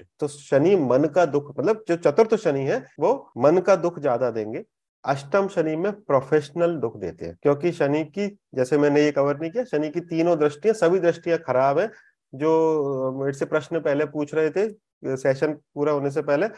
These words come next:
शनि कितने भी ऑस्पिशियस हो किसी भी लग्न के लिए, शनि स्वयं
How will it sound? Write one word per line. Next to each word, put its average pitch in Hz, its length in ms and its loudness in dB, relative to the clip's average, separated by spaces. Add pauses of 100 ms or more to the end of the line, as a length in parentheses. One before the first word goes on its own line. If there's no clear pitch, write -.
(320)
शनि 170 360 2
कितने 190 500 2
भी 233 140 2
ऑस्पिशियस 180 680 -2
हो 214 80 0
किसी 190 320 -6
भी 185 120 -2
लग्न 147 340 0
के 143 140 0
लिए, 127 380 0
शनि 180 420 2
स्वयं 202 480 2